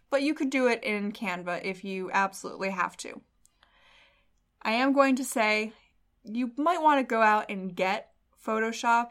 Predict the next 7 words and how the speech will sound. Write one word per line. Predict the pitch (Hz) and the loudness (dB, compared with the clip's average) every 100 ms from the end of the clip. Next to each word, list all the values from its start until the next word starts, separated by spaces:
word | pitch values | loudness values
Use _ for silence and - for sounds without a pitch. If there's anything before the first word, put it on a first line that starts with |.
| - | -6
and | 208 214 | -6 -6
Creative | - 214 220 220 | -6 -4 -2 -4
Cloud. | - 214 214 214 | 0 2 2 0
It's | 208 - | -6 -2
not | 202 208 | 0 2
very | 247 254 | 2 0
expensive, | 269 - - 240 233 247 226 226 | -2 -4 -4 -2 -2 -4 -6 -6